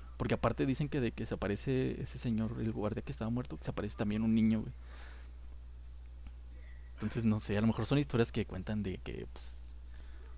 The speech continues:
para desaburrirse, pero hay muchos guardias que te digo que se han quedado así en la noche, que sí dicen que sí se siente el ambiente así muy, muy pesado, güey.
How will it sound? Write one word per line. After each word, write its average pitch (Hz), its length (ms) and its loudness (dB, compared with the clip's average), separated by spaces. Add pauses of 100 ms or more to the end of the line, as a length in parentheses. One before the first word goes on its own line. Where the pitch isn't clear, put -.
(300)
para 107 160 6
desaburrirse, 101 520 2
pero 113 180 4
hay 101 500 2 (160)
muchos 117 360 4
guardias 120 260 0
que 131 100 -4
te 110 100 -2
digo 107 100 0
que 95 460 0 (180)
se - 100 -2
han 101 80 2
quedado 117 220 4
así 120 140 0
en 123 80 4
la 127 40 4
noche, 131 360 0 (560)
que 110 120 0
sí 104 120 0
dicen 117 200 2
que 113 80 -4
sí 101 180 -2
se 107 140 -4
siente 107 440 0
el 110 140 4
ambiente 98 340 4
así - 160 -2
muy, 104 220 4
muy 107 220 4
pesado, 107 480 0
güey. 101 200 -4